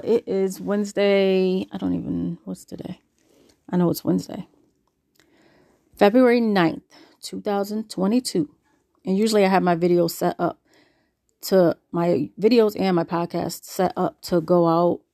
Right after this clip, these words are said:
on, you know, hashtag Wellness Wednesday. I want it set up at midnight. So they should come out at midnight,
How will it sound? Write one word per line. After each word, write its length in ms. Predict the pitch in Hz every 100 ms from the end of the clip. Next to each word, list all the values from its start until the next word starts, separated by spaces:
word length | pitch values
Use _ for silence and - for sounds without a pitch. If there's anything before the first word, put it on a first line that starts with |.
| _ _ _ - _ _ _ _ -
on, 680 | 165 175 175 170 170 165 165 _ _ _ _ _ - - _ _
you 100 | 170
know, 140 | 170 151
hashtag 480 | 190 175 180 156 - _ -
Wellness 360 | 180 160 165
Wednesday. 400 | 175 165 - - _ _ _ _ _ _ _ _ _ _ -
I 100 | 185
want 200 | 190 196
it 100 | -
set 240 | - 185
up 220 | 180 175 - _
at 160 | 180 -
midnight. 520 | 180 185 135 107 -
So 540 | - - 175 160 160 - _ _
they 140 | 180 185
should 340 | - 220 196 - _ _ -
come 160 | - 190
out 220 | 170 -
at 220 | - 180 170
midnight, 600 | 170 165 151 147 -